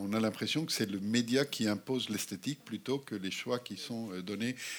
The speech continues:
par les goûts personnels de tel ou tel, y compris le candidat ou la candidate, et par, euh, les stratégies de, de communication. Ça s'impose à ces personnes-là, parce que le média, il est, euh,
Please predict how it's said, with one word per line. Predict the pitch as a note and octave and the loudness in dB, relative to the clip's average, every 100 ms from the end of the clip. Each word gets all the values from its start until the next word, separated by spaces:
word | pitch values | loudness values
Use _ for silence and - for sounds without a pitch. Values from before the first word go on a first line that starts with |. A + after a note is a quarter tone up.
| - - | -10 2
par | A2+ | 4
les | G#2+ G#2 | 6 2
goûts | A2 | 0
personnels | A2 G#2 - G#2+ G#2+ | -4 -4 -4 -2 0
de | G2+ | -2
tel | F2+ G2+ | -4 -4
ou | G2 | -4
tel, | - A2+ G#2 | -2 -2 -2
y | |
compris | G2 F2+ - | -6 -8 -6
le | F#2+ | -6
candidat | F2+ F2+ F2+ G2 A2 | -6 -6 -6 -6 -6
ou | |
la | F2 | -6
candidate, | E2+ F2+ F2 F2+ A#2+ C#3 - | -6 -6 -2 2 2 2 -2
et | F#2+ G2+ | -2 -2
par, | - F2+ F#2 | -4 -6 -4
euh, | F2 E2+ D#2+ | -6 -6 -6
les | D#2+ E2 | -6 -6
stratégies | - - F2+ F2+ F2 G2+ | -6 -4 -4 -4 -6 -6
de, | F#2 D#2+ | -6 -8
de | D#2 | -10
communication. | E2+ F2 F#2 G#2 A#2+ F#3 F3+ - - | -10 -8 -4 -4 -2 -2 -2 -2 0
Ça | - G#2 | 0 2
s'impose | - A#2+ B2 F3+ D#3 | 4 2 2 0 0
à | G#2 | -2
ces | - F2+ | -2 -4
personnes-là, | F#2+ - F#2+ F#2 F2 - | -4 -6 -4 -4 -4 -4
parce | G2 - | -8 -6
que | F2+ | -6
le | E2+ | -6
média, | E2 E2+ A2 C3 | -8 -4 0 0
il | G2 E2+ | -2 -2
est, | A2 A2 | -2 -2
euh, | F2+ | -4